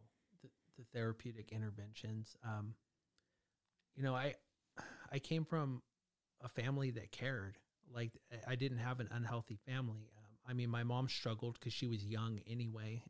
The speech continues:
and didn't know how to handle, like, the traumatization and stuff like that. But even up through my teenage years, you know, they tried to put me in rehab, get me mental health help. You know, I was hospitalized, you know, on, you know, th-, th-, I was on medication, you know, they put me in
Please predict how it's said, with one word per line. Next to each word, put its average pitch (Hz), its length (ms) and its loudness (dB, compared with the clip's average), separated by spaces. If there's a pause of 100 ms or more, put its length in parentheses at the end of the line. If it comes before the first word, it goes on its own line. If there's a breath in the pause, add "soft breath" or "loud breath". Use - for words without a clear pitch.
and 107 160 0
didn't 117 280 0 (260)
know 120 280 -2
how 113 140 0
to 107 80 0
handle, 104 640 -2
like, - 180 -20
the 107 80 -20
traumatization 107 1080 -2
and 107 100 -4
stuff - 260 -16
like 110 160 -10
that. 120 300 -2 (540 soft breath)
But 127 100 2
even 135 260 6
up 120 140 0
through 143 120 6
my 120 160 6
teenage 120 500 4
years, 110 340 2
you 117 80 4
know, 113 240 2 (340 soft breath)
they 120 100 2
tried 117 260 4
to 117 60 4
put 120 200 2
me 113 120 6
in 110 100 6
rehab, 104 460 0
get 117 180 0
me 123 100 6
mental 117 320 6
health 107 300 4
help. 101 340 0
You 120 120 0
know, 110 120 4
I 110 60 4
was 110 120 4
hospitalized, 107 960 2
you 110 120 -10
know, 101 220 -14 (120)
on, 101 180 -2 (280)
you 117 60 -10
know, 110 180 -12 (120)
th-, - 120 -20 (160)
th-, 127 140 -2
I 120 120 6
was 117 160 6
on 117 200 6
medication, 113 840 4
you 113 100 0
know, 113 140 4
they 107 120 4
put 107 240 0
me 110 140 2
in 107 60 -6